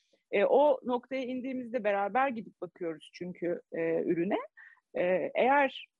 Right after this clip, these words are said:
satın almacı, sadece satın almacıysa diyor ki,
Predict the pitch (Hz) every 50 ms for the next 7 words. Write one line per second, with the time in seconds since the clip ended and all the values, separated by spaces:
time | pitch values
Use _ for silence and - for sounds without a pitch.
0 | _ _ _ _ 202 185 - - 196 196 - 233 233 233 226 226 226 233 240 233
1 | 202 240 220 180 170 - _ _ _ _ _ _ _ _ _ _ _ _ _ _
2 | - 285 311 349 330 330 285 - 247 208 - - 220 208 202 214 220 220 208 226
3 | 302 370 - - - 247 330 440 - _ _ _ _ _ _ _ _ _ - 494
4 | 480 -